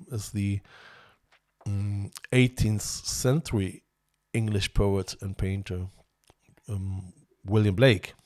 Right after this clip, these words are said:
So deeply spiritual and visionary. So, so, so, so his work is infused with, with symbolism drawn from various esoteric traditions, I mean, including alchemy.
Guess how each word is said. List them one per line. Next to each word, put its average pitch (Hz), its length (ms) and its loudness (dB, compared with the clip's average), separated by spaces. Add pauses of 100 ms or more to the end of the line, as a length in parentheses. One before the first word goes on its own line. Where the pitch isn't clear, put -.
So - 160 -12
deeply 113 400 2
spiritual 104 760 2
and 98 160 -2
visionary. 95 680 -4
So, - 360 -14
so, - 280 -20
so, - 360 -16
so - 140 -8
his 120 200 6
work 127 280 12
is 104 180 2
infused 117 560 0
with, 104 240 -2 (920)
with - 80 -4
symbolism 110 800 2 (100)
drawn 113 380 8
from 101 480 0 (100)
various 110 540 6
esoteric 101 680 0
traditions, 95 560 -4
I - 40 -8
mean, 98 180 -2
including 135 480 10
alchemy. 90 460 0